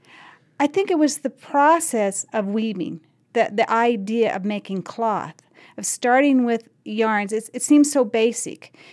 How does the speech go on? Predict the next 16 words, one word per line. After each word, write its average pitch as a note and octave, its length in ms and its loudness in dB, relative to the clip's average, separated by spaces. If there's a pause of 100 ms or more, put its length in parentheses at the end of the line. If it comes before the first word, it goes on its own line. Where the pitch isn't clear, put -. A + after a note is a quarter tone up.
(120)
If C4 160 -4
you C4 100 0
define B3+ 520 0
what B3 160 0
a G#3 40 -2
loom A3 360 0
is, F3 260 -6
essentially G3+ 720 0
it's - 180 -10
a G3 40 -12
frame G3 600 -6 (300)
that A3 140 -2
holds A3 340 2
yarn G#3+ 360 0
under G3 180 -4
tension. C4+ 600 0